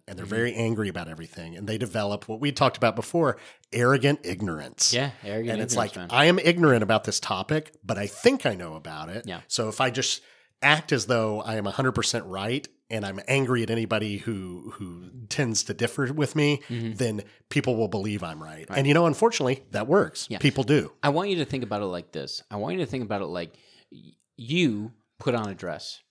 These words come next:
Speaker 2: right? And you feel amazing, and you feel beautiful, and you walk into any situation. And
Speaker 1: Have I
Speaker 2: someone's
Speaker 1: talked to you about
Speaker 2: Yeah,
Speaker 1: wearing
Speaker 2: yeah, yeah,
Speaker 1: dresses?
Speaker 2: yeah, of course,
Speaker 1: Okay, I was
Speaker 2: yeah.
Speaker 1: gonna say,
Speaker 2: Yeah,
Speaker 1: that
Speaker 2: you look
Speaker 1: sounds like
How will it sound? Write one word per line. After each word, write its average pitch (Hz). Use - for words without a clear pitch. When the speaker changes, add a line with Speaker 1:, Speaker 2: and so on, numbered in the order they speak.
Speaker 2:
right? 117
And 120
you 151
feel 127
amazing, 90
and 101
you 117
feel 113
beautiful, 90
and 101
you 135
walk 123
into 98
any 117
situation. 82
And 90
Speaker 1:
Have 113
I 127
Speaker 2:
someone's 120
Speaker 1:
talked 135
to 170
you 156
about 156
Speaker 2:
Yeah, 156
Speaker 1:
wearing 165
Speaker 2:
yeah, 170
yeah, 151
Speaker 1:
dresses? 170
Speaker 2:
yeah, 143
of 113
course, -
Speaker 1:
Okay, 190
I -
was 175
Speaker 2:
yeah. 139
Speaker 1:
gonna 160
say, 151
Speaker 2:
Yeah, -
Speaker 1:
that 196
Speaker 2:
you 190
look 131
Speaker 1:
sounds 120
like -